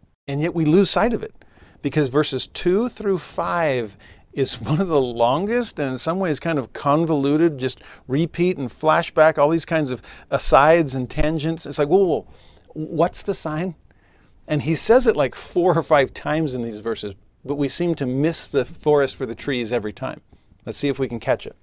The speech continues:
Verse two, "Behold, this is the thing which I will give unto you for a sign." You ready? "For verily I say unto you,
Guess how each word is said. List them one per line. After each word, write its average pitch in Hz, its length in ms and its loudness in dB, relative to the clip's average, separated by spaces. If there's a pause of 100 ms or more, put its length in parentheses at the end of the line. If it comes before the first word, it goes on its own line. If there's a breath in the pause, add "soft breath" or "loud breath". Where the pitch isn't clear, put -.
Verse 120 200 -8
two, 123 280 -6 (400 loud breath)
"Behold, 131 400 0
this 170 400 0
is 180 340 -2
the 208 160 -6
thing 117 460 -8
which 120 180 -8
I 120 100 2
will 127 140 0
give 117 220 -8
unto 117 240 -10
you 104 320 -12
for 107 240 -8
a - 120 -12
sign." - 440 -10 (560)
You 107 40 -10
ready? 143 200 -4 (1300 loud breath)
"For 131 140 0
verily 147 260 4
I 165 80 2
say 135 220 -6
unto 127 200 -8
you, - 200 -16